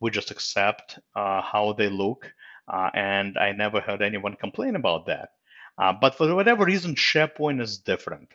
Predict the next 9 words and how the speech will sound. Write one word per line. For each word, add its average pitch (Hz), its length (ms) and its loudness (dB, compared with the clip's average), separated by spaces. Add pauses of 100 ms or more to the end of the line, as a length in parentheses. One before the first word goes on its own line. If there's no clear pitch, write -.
all 90 160 -6
right? 92 380 0
And 90 260 -6
I'm 95 200 2
not 113 120 -6
sure 117 300 -2
where 107 240 0
that 104 220 -4
expectation - 720 -4